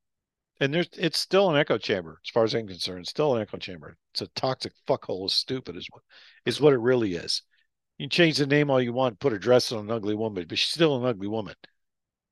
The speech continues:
And, and that is exactly what Twitter is, an ugly woman. And Jack Dorsey was a Luciferian, so you could assume there's Luciferian intent there too. It doesn't take a rocket scientist to figure out that you're dealing with a sociopath.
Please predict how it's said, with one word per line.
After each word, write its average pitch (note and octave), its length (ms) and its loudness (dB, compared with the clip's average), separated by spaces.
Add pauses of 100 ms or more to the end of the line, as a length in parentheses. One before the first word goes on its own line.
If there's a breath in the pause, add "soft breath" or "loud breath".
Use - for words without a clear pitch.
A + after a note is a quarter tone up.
(180)
And, A2 180 -10
and C#3 140 0
that D#3 180 6
is A2+ 140 0
exactly A#2+ 480 2
what G2+ 180 -8
Twitter G2+ 340 -2
is, - 280 -12 (160)
an C3+ 180 -4
ugly B2+ 300 0
woman. G2+ 320 -6
And G#2 120 -8
Jack D#3 280 6
Dorsey C#3+ 340 -2
was B2 160 -6
a B2+ 60 -6
Luciferian, A#2+ 840 0 (360 soft breath)
so - 160 -6
you D#3+ 80 -2
could C3+ 160 -6
assume E3 340 -2
there's B2 220 -4
Luciferian B2+ 640 -2
intent G2 400 -6
there G#2 160 -2
too. B2+ 280 -2 (1400)
It A#2+ 140 -4
doesn't F3 320 6
take E3 180 4
a C#3+ 60 0
rocket C3+ 360 4
scientist G#2 540 -4
to A2 60 -4
figure G#2+ 420 -2
out G#2 160 2
that - 160 -8
you're G2 80 -10
dealing G2+ 260 -6
with F#2 120 -6
a - 120 -4
sociopath. F2 520 -8